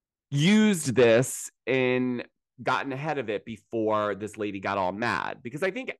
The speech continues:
actually the lady still probably would have been mad because we don't actually know how Robin would have presented the information or the story about it.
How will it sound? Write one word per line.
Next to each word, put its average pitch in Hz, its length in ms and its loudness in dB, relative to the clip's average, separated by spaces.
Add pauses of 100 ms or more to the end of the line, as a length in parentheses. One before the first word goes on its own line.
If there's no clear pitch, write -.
actually 139 800 -6 (160)
the 117 100 -2
lady 113 280 -2
still 104 340 -2
probably 120 520 -2
would 139 140 -4
have 135 120 -4
been 143 140 -4
mad 143 240 -4
because 117 280 -14
we 113 100 -8
don't 120 280 -6
actually 101 340 -4
know 90 200 -6
how 92 760 -4 (840)
Robin 113 440 -2
would 98 100 -6
have 92 120 -10
presented 90 440 -6
the 85 120 -6
information 85 640 -8
or 85 100 -6
the - 100 -16
story 90 440 -2
about 50 300 -6
it. 50 140 -12